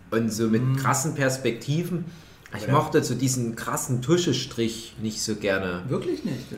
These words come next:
Speaker 1: Und ich
Speaker 2: war
Speaker 1: glaub
Speaker 2: krass.
Speaker 1: aber, dass ich das mittlerweile mehr zu schätzen wüsste, wenn
Speaker 2: Aha.
Speaker 1: ich's nochmal angucken würde. Aber damals mochte ich's nicht. Das war
Speaker 2: Mhm.
Speaker 1: mir zu weit weg von sowas wie Dragon Ball,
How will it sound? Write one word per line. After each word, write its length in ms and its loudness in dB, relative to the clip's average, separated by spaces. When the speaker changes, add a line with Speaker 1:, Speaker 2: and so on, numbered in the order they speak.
Speaker 1:
Und 100 6
ich 180 6
Speaker 2:
war 60 -4
Speaker 1:
glaub 300 10
Speaker 2:
krass. 120 8
Speaker 1:
aber, 120 6
dass 200 4
ich 120 -2
das 160 -6
mittlerweile 580 6
mehr 260 4
zu 180 0
schätzen 600 -2
wüsste, 300 2
wenn 120 6
Speaker 2:
Aha. 60 4
Speaker 1:
ich's 100 2
nochmal 300 4
angucken 480 -2
würde. 360 2
Aber 160 2
damals 340 6
mochte 300 0
ich's 240 -2
nicht. 340 2
Das 160 -6
war 120 6
Speaker 2:
Mhm. 80 4
Speaker 1:
mir 60 2
zu 200 -2
weit 240 4
weg 260 0
von 260 0
sowas 500 0
wie 180 0
Dragon 460 0
Ball, 320 0